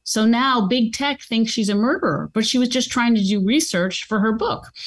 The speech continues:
I don't know if you saw in the New York Times yesterday, actually, on the cover, a guy had taken pictures of his child's groin to send to a doctor, and he got tagged as a pedophile,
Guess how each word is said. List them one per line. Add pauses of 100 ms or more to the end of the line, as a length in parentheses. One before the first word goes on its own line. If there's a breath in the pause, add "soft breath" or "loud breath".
(280 loud breath)
I
don't
know
if
you
saw
in
the
New
York
Times
yesterday,
actually,
on
the
cover, (460 loud breath)
a
guy
had
taken
pictures
of
his
child's
groin
to
send
to
a
doctor, (440 loud breath)
and
he
got
tagged
as
a
pedophile,